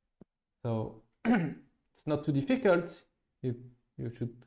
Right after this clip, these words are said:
really quickly recognize that this is a dog, this is a dog, this is a dog, but this is not a dog. And this one is actually also a dog. And again, we are able to do that, to solve this task, uh, very quickly. It's very natural,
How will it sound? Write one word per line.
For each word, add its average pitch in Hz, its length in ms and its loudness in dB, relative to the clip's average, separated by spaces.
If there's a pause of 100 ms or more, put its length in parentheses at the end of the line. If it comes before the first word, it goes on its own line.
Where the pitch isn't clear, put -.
(100)
really 131 200 4
quickly 135 360 0
recognize 131 640 -2
that 117 220 -4 (420)
this 156 180 0
is 160 140 0
a 156 60 4
dog, 131 420 2
this 160 200 -4
is - 160 -8
a 120 60 0
dog, 110 320 -2
this 117 180 -6
is 113 160 -6
a 110 40 -4
dog, 123 320 -2 (340)
but 110 180 -6
this 156 180 -2
is 156 180 -2
not 123 220 -2
a 113 40 -4
dog. 98 400 -4 (440)
And 113 160 0
this 139 160 -2
one 143 140 -2
is 117 120 -4
actually 110 360 -4
also 104 260 -8
a - 20 -8
dog. - 140 -12 (880)
And 131 100 4
again, 151 600 4 (480)
we 151 100 8
are 151 100 12
able 175 240 8
to 175 140 0
do 208 200 2
that, 143 220 4
to - 80 -4
solve 180 280 4
this 175 160 -2
task, 139 500 0 (540)
uh, 120 400 0
very 143 280 4
quickly. 202 720 -2
It's 131 260 -8
very 131 300 -2
natural, 120 640 0